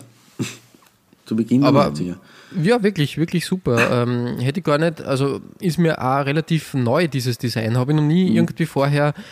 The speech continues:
Speaker 2: vorher irgendwo bei anderen Vereinen gesehen.
Speaker 1: Ja, stimmt, das ist mir auch noch nicht untergekommen. Da war, war der Blick in die Schweiz ein, ein guter und, und, und, äh,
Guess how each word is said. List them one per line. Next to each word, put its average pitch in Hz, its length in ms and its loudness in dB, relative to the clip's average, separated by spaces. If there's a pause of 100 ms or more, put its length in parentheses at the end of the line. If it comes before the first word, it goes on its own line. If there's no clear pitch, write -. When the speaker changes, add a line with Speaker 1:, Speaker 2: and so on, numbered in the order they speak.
(360)
Speaker 2:
vorher 147 420 2
irgendwo 147 640 2
bei 139 180 -2
anderen 147 340 0
Vereinen 110 440 0
gesehen. 110 460 -2
Speaker 1:
Ja, 120 320 -2
stimmt, 98 320 -4
das 92 160 -12
ist 101 100 -6
mir 101 300 -2
auch 90 60 -6
noch 90 120 -4
nicht 85 120 -6
untergekommen. 85 640 -8 (260)
Da 104 100 -4 (120)
war, 101 140 -4 (100)
war 98 160 -2
der 127 100 0
Blick 143 240 -2
in 139 60 0
die 127 100 0
Schweiz 101 320 -4
ein, 110 300 -2 (480)
ein 107 140 -4
guter 156 460 0
und, 117 280 2
und, 104 300 -2
und, 98 260 -4
äh, 92 320 -6